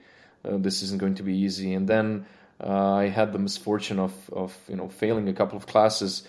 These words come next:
and that was a wake-up call. And as I said, uh, at that time, I got in contact with my mentor, Hrvoje Džapo,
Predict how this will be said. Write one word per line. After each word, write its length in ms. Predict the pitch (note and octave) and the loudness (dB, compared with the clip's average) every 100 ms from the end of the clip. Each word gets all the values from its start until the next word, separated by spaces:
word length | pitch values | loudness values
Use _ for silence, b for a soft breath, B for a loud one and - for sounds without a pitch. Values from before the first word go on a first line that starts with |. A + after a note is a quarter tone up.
| B B | B B
and 120 | F#2+ | 4
that 100 | A#2+ | 6
was 200 | A#2+ A2 | 8 4
a 40 | G2 | 2
wake-up 400 | G2+ A#2 G#2 - | 4 2 2 -2
call. 420 | G2 G#2 G#2+ - _ _ _ _ _ - - | 2 2 0 -10 _ _ _ _ _ -20 -6
And 160 | G#2 A2 | -2 0
as 140 | A#2 | 0
I 20 | |
said, 380 | A2 A#2+ G#2+ F#2+ | 2 4 2 2
uh, 320 | G2+ G2 G2 | 2 4 2
at 80 | G2+ | 4
that 220 | G#2+ G#2+ | 4 4
time, 280 | A#2+ A2 G2+ | 4 4 4
I 200 | G2 G2 | 0 0
got 200 | G#2 G2+ | 2 0
in 80 | G2+ | 2
contact 420 | G#2 G#2 G2 F#2+ | -2 -2 -4 -4
with 120 | F#2+ F#2+ | -6 -4
my 420 | F#2+ F#2+ F2 - | -2 -2 -4 -6
mentor, 320 | G2+ G2+ F2 | -6 -4 -6
Hrvoje 340 | - G#2 F#2 F#2+ | -6 -4 -2 0
Džapo, 380 | F#2+ F#2+ F2+ | -2 -2 -10